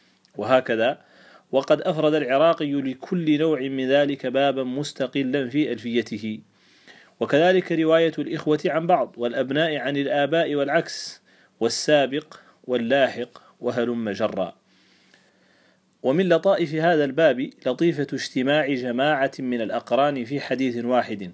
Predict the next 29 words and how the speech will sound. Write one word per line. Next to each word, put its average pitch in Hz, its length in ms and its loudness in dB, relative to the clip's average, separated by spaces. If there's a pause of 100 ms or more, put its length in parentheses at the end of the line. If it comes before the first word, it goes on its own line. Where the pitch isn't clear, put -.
(120)
قال 175 160 4
العراقي 143 480 0
رحمه 127 420 -2
الله 131 260 -2
تعالى: 123 380 0
"وقد 120 280 -4
يجتمع 123 520 -4
جماعة 127 600 0
من 120 220 -4
الأقران 135 640 0 (720)
في 135 200 0
حديث 139 380 0
واحد، 139 640 -2 (840)
كالحديث 156 600 0
الذي 143 380 2
رواه 139 600 2
أحمد 139 300 -2
بن 123 200 -4
حنبل 143 480 -2
عن 117 180 -4
أبي 120 300 -2
خيثمة 135 580 -2
زهير 123 480 0
بن 113 180 -8
حرب 131 300 -2
عن 123 260 -4
يحيى 131 380 -2
بن 135 200 -4
معين 131 520 -4